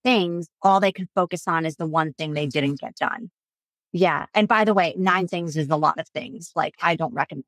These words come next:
it. So what I like to say is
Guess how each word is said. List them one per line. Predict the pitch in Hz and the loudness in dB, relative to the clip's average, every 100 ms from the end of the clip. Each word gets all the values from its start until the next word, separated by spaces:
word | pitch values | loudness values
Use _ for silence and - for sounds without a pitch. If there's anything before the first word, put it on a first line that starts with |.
| - | -10
it. | - - _ _ _ | -10 -10 _ _ _
So | - - 226 220 220 220 | -4 2 4 6 4 2
what | 214 226 233 | 2 2 4
I | 254 | 4
like | 349 311 302 | 4 2 0
to | 302 | -4
say | - 214 190 185 196 | 0 2 2 0 -2
is | 202 196 196 190 185 | 0 2 2 0 -4